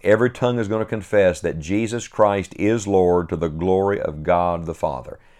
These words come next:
I'm glad to report to you today that not only are you in a battle and not only do you have enemies,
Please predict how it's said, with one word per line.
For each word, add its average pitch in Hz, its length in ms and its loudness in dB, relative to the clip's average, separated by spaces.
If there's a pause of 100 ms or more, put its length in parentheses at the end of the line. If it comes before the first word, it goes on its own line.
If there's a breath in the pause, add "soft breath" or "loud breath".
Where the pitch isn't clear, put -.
(240 soft breath)
I'm 85 120 -8
glad 143 160 10
to 165 80 0
report 156 360 0
to 110 80 -4
you 101 40 0
today 92 460 2
that 90 180 -2
not 120 160 2
only 165 180 0
are 151 60 -2
you 143 100 -2
in 143 80 2
a 127 60 -2
battle 92 460 2
and 80 120 -8
not 82 140 0
only 107 160 -2
do 107 100 -2
you 113 60 2
have 120 160 2
enemies, 85 500 -4